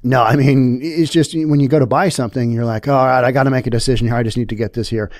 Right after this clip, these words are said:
Half the time I buy stuff on how fast I can get it, 'cause they all kinda look the same, right? Are they stolen? I hope not. But most of the stuff I buy, I don't believe it's stolen. It's coming directly from manufacturers.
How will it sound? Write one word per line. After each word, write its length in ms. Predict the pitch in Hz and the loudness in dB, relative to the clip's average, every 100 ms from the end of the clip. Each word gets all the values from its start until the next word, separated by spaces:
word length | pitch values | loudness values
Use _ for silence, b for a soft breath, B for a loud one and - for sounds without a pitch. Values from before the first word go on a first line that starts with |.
| B | B
Half 240 | - 247 | -6 -4
the 100 | - | -4
time 300 | 156 143 123 | -2 0 0
I 80 | 127 | -2
buy 220 | 127 120 | -2 -2
stuff 300 | 117 - 120 | -2 -4 -6
on 100 | 104 | -6
how 180 | 87 156 | -8 -8
fast 380 | 147 135 139 - | -8 -6 -8 -8
I 100 | 123 | -8
can 180 | 113 95 | -6 -6
get 200 | 113 113 | -6 -6
it, 180 | - - | -6 -6
'cause 140 | 123 | -2
they 100 | 117 | 0
all 160 | 170 165 | 0 -2
kinda 260 | - 139 | -4 -6
look 200 | 113 117 | -6 -8
the 80 | 101 | -8
same, 340 | - 120 92 | -6 -6 -6
right? 260 | 104 147 - B B B B B B - | -6 -6 -8 B B B B B B -6
Are 100 | 131 | 0
they 120 | 131 | 0
stolen? 580 | - 180 208 262 254 196 - - _ | 0 2 4 4 0 -2 -12 -20 _
I 320 | 143 233 285 | -4 -2 -2
hope 580 | 226 - - - 208 - | -4 -8 -4 0 0 0
not. 460 | 113 92 87 - - _ _ _ _ _ _ _ - | -2 -4 -8 -14 -20 _ _ _ _ _ _ _ 0
But 180 | 147 | 0
most 260 | 185 311 - | 2 0 0
of 60 | 208 | -2
the 80 | |
stuff 300 | 175 - 151 | 0 0 0
I 160 | 139 151 | 2 2
buy, 340 | 139 143 165 - | 2 2 0 -4
I 220 | 139 143 - _ _ | -8 -10 -12 _ _
don't 280 | 170 330 - _ | -6 -6 -10 _
believe 720 | 120 104 104 110 156 190 143 | -6 -6 -6 -6 -4 -4 -4
it's 160 | 110 - | -6 -10
stolen. 640 | - - 135 127 110 95 | -18 -6 0 2 2 -2
It's 120 | - | -8
coming 220 | - 147 | -6 -4
directly 320 | 127 135 139 123 | 0 -2 0 -2
from 140 | 104 | -2
manufacturers. 1000 | 113 101 95 175 185 - 180 170 143 | -2 -2 -2 0 0 0 2 4 2